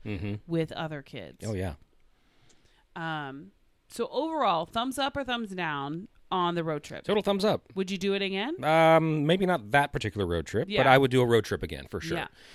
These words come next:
Speaker 2: If we do another one, <clears throat> um, would we get an R V? Like, if we knew that the route was gonna be more flat, like, if we were heading to, you know.
Speaker 1: Yeah, I was gonna say, if we're headed to, like, Grand Canyon or something like that, or, you know, someplace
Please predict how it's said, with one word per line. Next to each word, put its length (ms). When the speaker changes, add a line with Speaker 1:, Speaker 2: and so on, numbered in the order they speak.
Speaker 2:
If 220
we 120
do 200
another 340
one, 760
<clears throat> 180
um, 580
would 340
we 360
get 200
an 140
R 200
V? 440
Like, 180
if 140
we 100
knew 380
that 140
the 100
route 220
was 120
gonna 120
be 100
more 220
flat, 440
like, 120
if 140
we 80
were 60
heading 280
to, 120
you 140
know. 260
Speaker 1:
Yeah, 200
I 20
was 100
gonna 100
say, 140
if 100
we're 100
headed 180
to, 60
like, 120
Grand 200
Canyon 320
or 60
something 260
like 140
that, 340
or, 260
you 140
know, 160
someplace 460